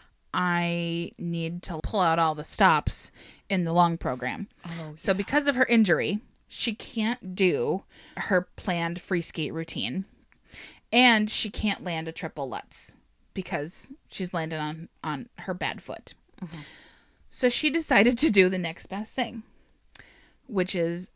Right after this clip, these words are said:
Speaker 1: a backflip with a split,
Speaker 2: <gasps>
Speaker 1: landing on one blade. Which, tell you what,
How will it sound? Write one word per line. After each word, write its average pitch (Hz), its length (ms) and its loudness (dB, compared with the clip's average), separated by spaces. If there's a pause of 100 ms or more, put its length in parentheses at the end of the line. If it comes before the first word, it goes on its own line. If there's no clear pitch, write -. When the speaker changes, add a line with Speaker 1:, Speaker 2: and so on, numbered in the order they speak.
Speaker 1:
a 185 60 2 (180)
backflip 302 540 2 (120)
with 190 280 2
a 262 80 -2
split, - 680 -4 (480)
Speaker 2:
<gasps> 370 220 4
Speaker 1:
landing 226 580 4
on 180 200 2
one 175 180 4
blade. 147 400 -4 (580)
Which, 240 460 0 (420)
tell - 240 10
you 302 180 8
what, 269 280 8